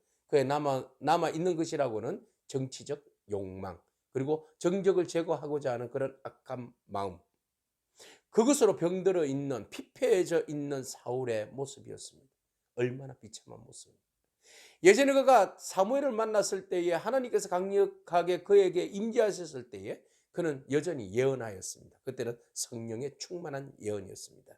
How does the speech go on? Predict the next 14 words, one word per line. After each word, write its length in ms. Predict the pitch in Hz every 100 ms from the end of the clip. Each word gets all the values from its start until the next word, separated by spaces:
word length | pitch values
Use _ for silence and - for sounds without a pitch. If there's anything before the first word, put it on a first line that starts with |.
| _ _ _ _ _
이제 300 | 147 175 185
또한 300 | 180 160 143
그는 300 | 160 147 131
예언합니다. 720 | 123 135 120 107 101 - 101 _ _ _ _ _
황홀궁에 680 | - 190 180 147 147 143 127
갇혀 320 | 147 156 190
있습니다. 480 | 165 - 156 143 135
그러나 340 | 151 156 131 - _ _
이것은 420 | 170 214 143 95 _ _ _ _
그 160 | 170
전에 220 | 185 214
하나님께서 880 | 190 185 202 190 190 180 180 185 175
허락하여 440 | 165 170 170 160 151
주셨던 500 | 147 151 139 151